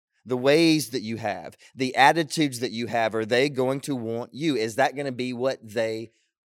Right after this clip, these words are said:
want? You have this idea of how you wanna be loved,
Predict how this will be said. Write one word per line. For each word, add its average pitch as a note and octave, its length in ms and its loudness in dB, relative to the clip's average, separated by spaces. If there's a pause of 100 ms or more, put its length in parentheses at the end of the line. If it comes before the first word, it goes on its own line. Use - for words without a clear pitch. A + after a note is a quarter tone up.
want? D#3+ 580 0 (360)
You A#2 140 -6
have C#3 180 6
this D3 200 0
idea C#3 540 4
of C3 140 -4
how C#3+ 120 2
you C#3 180 -2
wanna C#3 200 -4
be C#3 120 -4
loved, D3+ 500 -6